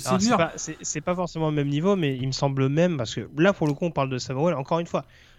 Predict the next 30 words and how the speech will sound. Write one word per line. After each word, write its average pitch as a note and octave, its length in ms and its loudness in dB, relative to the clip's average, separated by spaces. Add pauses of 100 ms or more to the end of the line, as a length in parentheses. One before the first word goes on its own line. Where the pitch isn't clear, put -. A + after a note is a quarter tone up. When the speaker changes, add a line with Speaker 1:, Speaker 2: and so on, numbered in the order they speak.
(140)
Speaker 1:
que, D#3 300 4
Speaker 2:
Lance, C#3+ 140 -2
Lance C#3+ 180 2
Speaker 1:
que, C#3+ 140 4
Speaker 2:
Legendre, C3 640 2
pff, - 160 -14 (240)
Speaker 1:
qui, F3 200 -14
qui, E3+ 120 -20 (100)
ouais, E3+ 140 0
c'est - 180 -6
ça, B2+ 300 -2
qui D#3+ 100 -6
choi-, - 160 -4
qui - 220 -8
choisissent A3+ 320 2
à F#3+ 60 2
la D#3+ 100 4
limite E3+ 260 -2
d'aller C#3 160 0
à C3+ 140 0
Clemson, D#3+ 520 -2
enfin, C3 220 -6
qu'on D3 180 -6
choisisse E3+ 260 0
d'aller C3 300 2
de-, B2+ 160 -12
chez C3 220 -6
eux, B2+ 60 -2
on C3 80 -4
croit. C#3+ 260 0